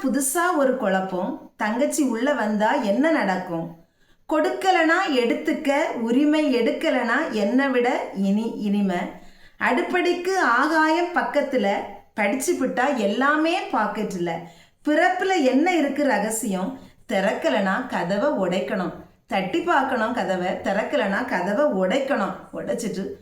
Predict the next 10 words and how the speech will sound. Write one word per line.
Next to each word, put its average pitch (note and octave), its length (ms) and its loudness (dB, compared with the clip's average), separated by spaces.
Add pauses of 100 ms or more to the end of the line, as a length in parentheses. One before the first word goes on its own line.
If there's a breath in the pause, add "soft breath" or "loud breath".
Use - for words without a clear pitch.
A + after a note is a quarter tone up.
(200 loud breath)
உரிமையை G4 540 0
நான் D4+ 320 2
தான் G#4 200 2
எடுத்துக்கிடணும், G3 800 -2
அதை A3 240 -2
யாரும் B3 380 0
தரதுக்கு G3+ 360 0
இல்ல" E3+ 440 -2
அப்படின்னு F3 340 -2
சொல்லியிருக்காங்க. D3+ 500 -6